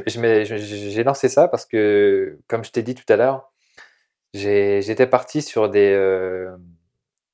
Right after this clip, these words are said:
des rapports, euh, tous les quinze jours pour relooker son thème, euh, à propos, pour les gens qui, qui l'avaient précommandé. Et, bah, à la base, j'étais pas super à l'aise en vidéo.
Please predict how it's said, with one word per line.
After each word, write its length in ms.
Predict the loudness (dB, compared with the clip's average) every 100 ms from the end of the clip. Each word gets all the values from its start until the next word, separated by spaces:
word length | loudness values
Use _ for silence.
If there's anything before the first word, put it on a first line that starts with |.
| _
des 180 | -6 -2
rapports, 520 | 0 0 6 6 6
euh, 240 | 2 0 -4
tous 140 | -6
les 100 | -8
quinze 200 | -6 -4
jours 220 | -2 -4
pour 120 | -4 -4
relooker 280 | -4 -6
son 120 | -10 0
thème, 240 | 0 0
euh, 260 | -10 -12 -14 -14 -12
à 40 |
propos, 340 | -10 -6 -8
pour 200 | -6 -4
les 120 | 0 0
gens 160 | -2
qui, 320 | -8 -14 -14
qui 80 | -4
l'avaient 200 | -2 -2
précommandé. 600 | -4 -4 -2 -2 -2 -4 _ _ _ _ _
Et, 600 | -2 0 0 -2 -4 -10 -10
bah, 140 | -2
à 100 | 4
la 100 | 4
base, 200 | 4 0
j'étais 200 | -2 -6
pas 260 | 0 0 0
super 340 | -6 -4 2
à 60 | 4
l'aise 180 | 4 2
en 80 | -2
vidéo. 440 | -2 0 0